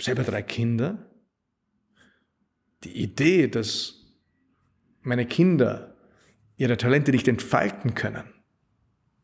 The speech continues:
das ist eine fürchterlich traurige Idee.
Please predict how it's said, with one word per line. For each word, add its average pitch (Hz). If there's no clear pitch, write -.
das -
ist -
eine 120
fürchterlich 127
traurige 131
Idee. 131